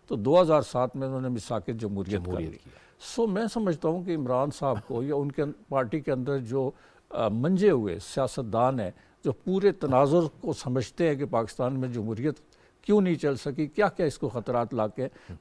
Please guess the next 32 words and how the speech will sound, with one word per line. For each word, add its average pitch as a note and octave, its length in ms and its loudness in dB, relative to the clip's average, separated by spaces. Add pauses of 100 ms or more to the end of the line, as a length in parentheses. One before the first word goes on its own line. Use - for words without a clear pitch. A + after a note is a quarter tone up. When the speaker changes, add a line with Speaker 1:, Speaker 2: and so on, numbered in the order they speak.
Speaker 1:
वो D3+ 140 0
उनको F#3 420 0
मशवरा F3 440 0
दें G#2+ 280 -2 (520)
कि F3 60 0
वो E3 260 0
अप-, - 420 -8
अपने D#3 260 -4
अंदर D3+ 220 0
लचक A#2 340 2 (120)
पैदा G#2+ 240 -2
करें, A2+ 220 -6
अपनी C#3 240 -4
सोच C#3+ 480 -2
को E3+ 160 2
realistic, C#3 680 0 (240)
हकीकत D3 420 0
पसंदाना E3 540 2
बनाएं C#3+ 460 0
Speaker 2:
हम्म। F2 120 -8 (160)
Speaker 1:
और F3 160 6
dialogue D#3 640 6
का F#3 80 4
आगाज़ C#3 580 2
करें। E3+ 220 2
और E3+ 100 2
dialogue E3 460 6
का D#3 140 4
आगाज़ C3+ 300 2
जो D#3+ 180 2
है F3 120 0 (320)
मईशत D3+ 500 4